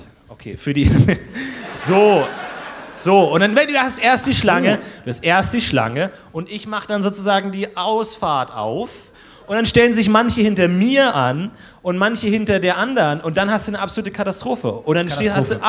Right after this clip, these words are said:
Speaker 1: acht Leuten, die, äh, enttäuscht schnaufend
Speaker 2: Ja.
Speaker 1: die andere Seite angreifen.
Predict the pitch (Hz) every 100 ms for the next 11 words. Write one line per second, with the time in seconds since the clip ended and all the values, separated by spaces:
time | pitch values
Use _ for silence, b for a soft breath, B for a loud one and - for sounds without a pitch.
0 | 214 208 190 214 208 180 185 185 B B
1 | 156 156 170 165 175 180 185 - - 170
2 | 190 208 156 156 - B 123 107 185 262
3 | 202 156 143 139 143 123 127 113 113 113
4 | 143